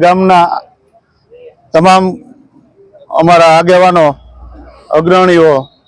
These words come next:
અને સમાજના ભાઈઓ બહેનો અહીંયા જામકંડોરણા પોલીસ સ્ટેશને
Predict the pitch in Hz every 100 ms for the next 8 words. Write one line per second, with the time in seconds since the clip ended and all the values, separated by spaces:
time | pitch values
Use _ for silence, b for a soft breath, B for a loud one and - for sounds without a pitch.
0 | _ - - - - 156 151 151 - -
1 | 175 185 156 165 151 131 _ _ _ _
2 | 135 165 180 165 180 170 147 127 - -
3 | - - - 156 156 139 160 170 180 175
4 | 151 180 175 180 160 165